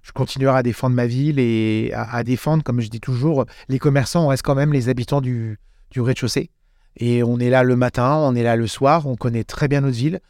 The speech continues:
Certains y habitent, certains n'y habitent pas, mais en tout cas, nous, on peut, on, on peut dire, euh, à la municipalité, euh, ben, qu'est-ce qui se passe véritablement dans la ville. Donc, euh, je pense qu'il faut qu'on défende ça et qu'on continue à se fédérer et à,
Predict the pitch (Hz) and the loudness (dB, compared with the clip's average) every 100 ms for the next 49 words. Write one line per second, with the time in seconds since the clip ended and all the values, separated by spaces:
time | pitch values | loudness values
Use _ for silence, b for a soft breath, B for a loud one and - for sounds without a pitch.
0 | _ _ _ - - - 156 147 135 135 | _ _ _ -8 -6 -2 0 2 2 2
1 | 180 - 139 - 135 131 123 127 123 113 | -2 -2 -2 0 0 0 0 0 -2 -2
2 | - 170 196 131 123 123 160 160 143 151 | 2 4 4 2 0 2 4 4 4 2
3 | 196 208 b b - 123 139 131 156 156 | 0 -2 b b -10 -4 0 0 0 -4
4 | 151 - 160 - 196 147 185 190 143 208 | -6 -12 -20 -8 -6 -2 -2 -2 0 0
5 | 220 - 131 135 123 120 117 - 151 165 | 0 -4 -2 0 0 -2 -6 -2 2 4
6 | 156 156 - 135 139 131 117 165 208 b | 4 0 -2 0 2 2 2 0 0 b
7 | b b - 120 117 113 113 113 - 185 | b b -4 -2 0 -2 -2 -4 -2 -4
8 | - - - 185 - 127 139 131 127 143 | -4 -4 2 2 2 0 0 2 2 2
9 | 135 135 160 143 127 107 101 - _ - | 2 2 2 2 0 -2 -6 -10 _ -10
10 | - 110 127 117 113 - 143 - 139 - | -8 -2 2 2 2 0 -2 -2 -6 -4
11 | 120 120 123 147 160 143 - 156 202 B | -4 -2 0 0 2 0 2 2 2 B
12 | B 123 - 110 - 147 156 156 - - | B -4 -4 -4 -4 0 2 2 0 -2
13 | 147 135 131 156 180 b b b _ 127 | 0 2 4 4 2 b b b _ -2
14 | 120 117 110 107 104 104 104 98 | 0 0 0 -4 -6 -8 -8 -12